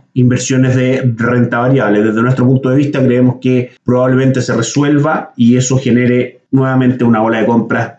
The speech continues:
en este tipo de mercado. Es importante estar dentro, obviamente, para poder aprovechar estos movimientos, de manera que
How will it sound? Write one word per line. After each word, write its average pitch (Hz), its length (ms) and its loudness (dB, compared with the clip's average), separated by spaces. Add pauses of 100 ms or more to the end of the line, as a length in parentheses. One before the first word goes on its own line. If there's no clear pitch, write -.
(100)
en 113 100 -2
este 113 140 -4
tipo 120 160 2
de 110 60 2
mercado. 98 300 -6
Es 104 60 0
importante 101 420 -4
estar - 380 -4 (280)
dentro, 139 340 2
obviamente, 131 320 2
para 123 140 0
poder 123 160 2
aprovechar 123 680 -2 (300)
estos 131 240 0
movimientos, 160 560 2
de 135 80 0
manera 131 300 2
que 131 400 0